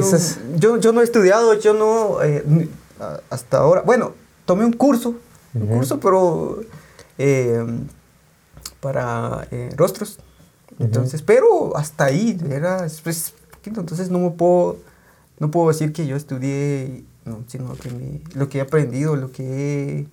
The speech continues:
Speaker 2: eh, lo que puedo hacer ahorita, pues, es puro em-, es empírico, es, eh, viendo, observando, analizando y tratando de, de, como te digo, de poner las cosas,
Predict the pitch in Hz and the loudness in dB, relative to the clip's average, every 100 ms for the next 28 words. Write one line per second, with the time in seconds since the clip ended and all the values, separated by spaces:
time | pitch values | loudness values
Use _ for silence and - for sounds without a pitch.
0 | _ _ _ _ _ _ 143 131 131 139 | _ _ _ _ _ _ -10 -8 -8 -10
1 | 139 143 151 - 151 160 165 160 139 127 | -6 -4 -4 -2 2 4 4 2 0 -2
2 | 127 156 151 135 147 156 151 135 131 - | -4 -2 -2 -2 -4 -8 -8 -12 -12 -16
3 | - _ _ _ _ _ 165 147 - - | -20 _ _ _ _ _ -6 -6 -6 -12
4 | 165 156 - 139 160 - 127 127 - - | -6 -6 -4 -6 -6 -10 -10 -10 -14 -16
5 | 117 110 - - _ _ _ _ 135 139 | -12 -12 -14 -18 _ _ _ _ -6 -4
6 | 143 127 123 123 120 127 147 135 120 120 | -4 -6 -8 -10 -8 -4 -4 -4 -8 -10
7 | 131 - 156 147 143 147 - _ _ _ | -12 -8 -6 -6 -8 -12 -16 _ _ _
8 | _ _ _ _ _ _ - 220 165 165 | _ _ _ _ _ _ 0 2 4 4
9 | 214 226 170 143 131 156 135 139 - 147 | 4 4 2 0 -4 -10 -12 -12 -2 0
10 | 135 127 127 151 139 131 143 131 _ _ | 0 -2 -4 -4 -4 -6 -10 -12 _ _
11 | _ _ _ _ _ _ _ _ _ _ | _ _ _ _ _ _ _ _ _ _
12 | _ - 135 139 143 131 - 139 - 135 | _ -10 -4 -2 -2 -6 -8 -12 -10 -14